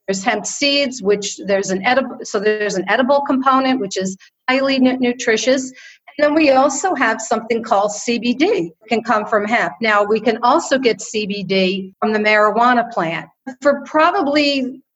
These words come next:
our discussion today, uh, the C B D that most people have gotten used to seeing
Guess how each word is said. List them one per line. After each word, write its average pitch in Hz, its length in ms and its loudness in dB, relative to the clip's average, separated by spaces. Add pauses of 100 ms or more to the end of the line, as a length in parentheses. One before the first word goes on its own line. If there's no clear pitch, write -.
(180)
our - 180 -2
discussion 254 680 0
today, 208 680 0 (520)
uh, 220 240 2
the 240 60 0
C 302 280 2
B 330 200 0
D 233 420 0
that 214 180 -4
most 247 480 0
people 247 540 2
have 196 240 -2
gotten 208 580 -2 (220)
used - 240 -2
to 254 80 2
seeing 247 560 -2